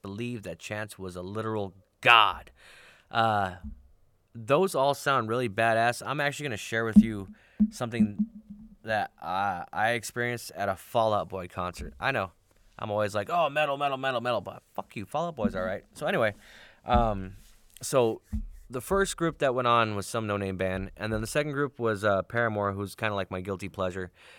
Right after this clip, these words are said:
and then Fall Out Boy came on. Now, Fall Out Boy had actually, and this at the time, this is two thousand, fuck, man, two thousand eleven maybe, and I was, I was balls deep in conspiracy theory, like, everything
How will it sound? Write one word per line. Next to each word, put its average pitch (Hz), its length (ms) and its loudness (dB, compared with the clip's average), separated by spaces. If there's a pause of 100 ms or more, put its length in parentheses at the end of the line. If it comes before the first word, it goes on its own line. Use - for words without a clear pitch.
(200)
and 113 180 0
then 104 200 0
Fall 123 240 4
Out 113 100 2
Boy 101 160 0
came 92 220 -6
on. 82 220 -10
Now, 107 180 0
Fall 170 260 2
Out 175 140 2
Boy 110 220 2
had 104 120 0
actually, 107 340 -2
and 131 100 0
this 165 160 0
at 143 140 2
the 117 60 -4
time, 147 380 4
this 120 180 -4
is 107 200 -4
two - 140 -8
thousand, 104 500 2
fuck, - 840 -16
man, 87 240 -14
two 110 120 -16
thousand 107 240 -4
eleven 92 400 -2
maybe, 87 300 -8 (480)
and 113 180 4
I 135 80 10
was, 127 320 4
I 127 140 4
was 110 140 2
balls 107 360 2
deep 104 160 -8
in 92 80 -10
conspiracy 98 420 -6
theory, 90 240 -6
like, 95 180 -8
everything 120 580 -2